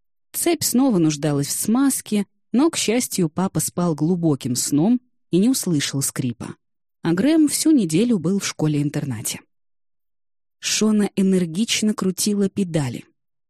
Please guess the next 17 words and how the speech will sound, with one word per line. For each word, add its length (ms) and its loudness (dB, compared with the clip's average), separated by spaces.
Для 140 0
конца 360 0
марта 420 2
день 280 0
был 160 2
непривычно 720 0
теплым. 640 -4
Столбик 480 0
термометра 640 2
поднялся 640 -2
выше 380 0
двадцати 640 -2
градусов. 680 -4
Но 140 4
сейчас, 840 -2
после 400 0
полуночи, 800 -2